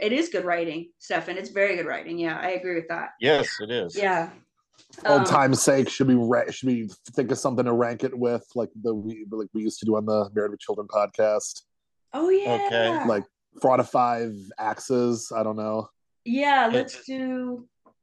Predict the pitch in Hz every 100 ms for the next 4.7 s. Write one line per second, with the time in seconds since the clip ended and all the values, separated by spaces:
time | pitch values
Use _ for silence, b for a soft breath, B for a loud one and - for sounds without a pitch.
0 | _ 226 226 269 285 247 226 196 185 208
1 | 185 160 165 170 170 - _ _ _ -
2 | 123 113 113 104 107 104 - 101 98 101
3 | - - 196 190 135 - - - 127 -
4 | 147 190 - - 127 117 -